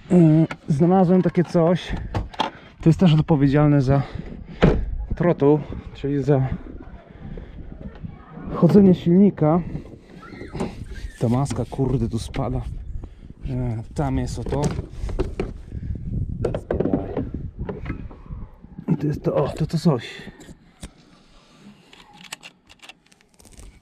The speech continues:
To, kurde, jak spadnie, to się rusza. A tu, tu chodzi, o, tak o sobie chodzi. Czy to widać?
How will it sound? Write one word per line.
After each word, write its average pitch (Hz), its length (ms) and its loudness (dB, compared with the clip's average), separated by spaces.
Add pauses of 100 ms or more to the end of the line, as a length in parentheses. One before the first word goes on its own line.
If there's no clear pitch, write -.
(120)
To, 110 280 0
kurde, 170 340 -2
jak 156 120 -4
spadnie, 185 580 -4 (2000)
to 180 80 -2 (1160)
się 170 200 -2
rusza. 143 200 -2
A 151 100 0
tu, 190 180 2
tu 180 120 0
chodzi, 156 320 -2
o, 151 140 -4
tak 139 200 -6
o 135 80 -4
sobie 113 260 -6
chodzi. 120 280 -6 (800)
Czy - 100 -20
to - 80 -2
widać? 196 460 -4